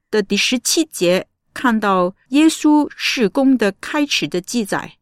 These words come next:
从那时候，耶稣就传起道来说：“天国近了，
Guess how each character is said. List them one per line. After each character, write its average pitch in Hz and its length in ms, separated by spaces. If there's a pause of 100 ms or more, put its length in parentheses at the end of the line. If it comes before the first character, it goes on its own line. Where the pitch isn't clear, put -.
(340)
从 233 360
那 285 180
时 196 240
候， 202 420 (340)
耶 262 180
稣 262 420
就 226 320
传 196 460
起 175 260
道 202 260
来 151 300
说 190 340 (380)
：“天 302 460
国 175 300
近 233 300
了， 170 200